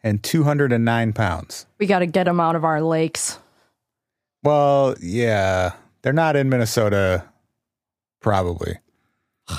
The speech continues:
Speaker 1: Oh, the adult female sharks are actually larger. They're seven point nine feet and two hundred ninety pounds.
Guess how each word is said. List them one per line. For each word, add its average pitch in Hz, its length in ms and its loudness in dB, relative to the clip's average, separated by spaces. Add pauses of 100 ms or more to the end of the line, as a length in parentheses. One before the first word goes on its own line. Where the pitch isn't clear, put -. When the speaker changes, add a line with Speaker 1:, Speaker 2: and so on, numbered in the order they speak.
(120)
Speaker 1:
Oh, 131 120 2
the 113 240 0
adult 120 340 0
female 160 400 2
sharks 101 320 -2
are 98 60 0
actually 92 300 -4
larger. 95 420 0
They're 95 220 0
seven 107 600 -2 (200)
point 101 240 -2
nine 113 380 0
feet 101 420 -4 (560)
and 90 120 -8
two 120 120 0
hundred 98 240 0
ninety 101 320 0
pounds. 90 500 -8